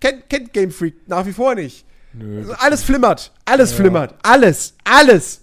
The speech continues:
Speaker 2: <laughs>
Speaker 1: Ähm, die, die, die Open World ist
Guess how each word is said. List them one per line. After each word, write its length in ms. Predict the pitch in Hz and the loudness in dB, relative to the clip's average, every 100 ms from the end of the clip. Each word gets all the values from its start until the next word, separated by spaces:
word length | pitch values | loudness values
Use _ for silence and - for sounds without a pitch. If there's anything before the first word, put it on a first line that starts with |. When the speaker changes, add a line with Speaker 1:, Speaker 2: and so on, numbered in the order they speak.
| _ | _
Speaker 2:
<laughs> 80 | 220 - 311 - - - - - | -18 -16 -18 -20 -20 -20 -20 -10
Speaker 1:
Ähm, 540 | 190 190 185 185 180 175 - 330 _ _ _ _ _ _ _ _ _ _ _ _ | 0 2 4 2 -4 -14 -18 -20 _ _ _ _ _ _ _ _ _ _ _ _
die, 100 | - 190 | -20 -14
die, 200 | 202 202 | -10 -8
die 140 | 226 | -6
Open 240 | 240 254 | -6 -4
World 340 | 233 294 302 285 | 0 4 4 2
ist 540 | 240 - - - - | -10 -10 -12 -16 -20